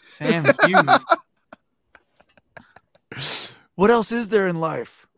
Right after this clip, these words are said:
Speaker 1: You know what it is? I, there was a period.
Speaker 2: Have you ever seen Rain Man?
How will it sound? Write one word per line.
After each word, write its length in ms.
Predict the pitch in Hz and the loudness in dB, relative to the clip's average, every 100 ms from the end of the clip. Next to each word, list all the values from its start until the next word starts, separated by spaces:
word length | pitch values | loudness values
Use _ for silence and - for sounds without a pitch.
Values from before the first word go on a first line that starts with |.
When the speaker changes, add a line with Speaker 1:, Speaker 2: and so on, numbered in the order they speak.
| _ _ _ _ - | _ _ _ _ 0
Speaker 1:
You 80 | 196 | 4
know 120 | 254 | 6
what 160 | 269 | 8
it 100 | 240 185 | 6 6
is? 280 | 196 247 247 - | 4 2 -2 -2
I, 140 | 160 | -2
there 240 | 160 175 196 | 2 2 4
was 200 | 220 196 | 2 0
a 80 | |
period. 600 | 180 190 180 180 170 170 - _ _ | -4 0 0 2 0 -4 -10 _ _
Speaker 2:
Have 80 | 165 | -8
you 60 | 240 | -6
ever 80 | 277 | -6
seen 200 | 320 185 | -4 -4
Rain 300 | 135 139 139 | -2 -2 -4
Man? 300 | 135 131 | -6 -8